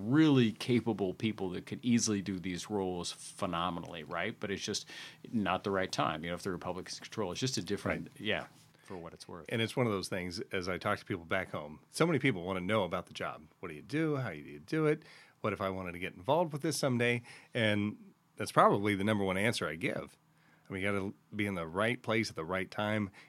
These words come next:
Speaker 2: You've gotta be the right, uh, political philosophy or
Speaker 1: Right.
Speaker 2: ideology that matches the district that you live in.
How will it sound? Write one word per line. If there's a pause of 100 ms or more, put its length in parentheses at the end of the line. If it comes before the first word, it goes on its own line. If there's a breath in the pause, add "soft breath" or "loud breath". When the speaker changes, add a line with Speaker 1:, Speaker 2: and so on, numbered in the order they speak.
(120 loud breath)
Speaker 2:
You've
gotta
be
the
right, (540 soft breath)
uh, (200)
political (360)
philosophy
or
Speaker 1:
Right.
Speaker 2:
ideology
that
matches
the
district
that
you
live
in.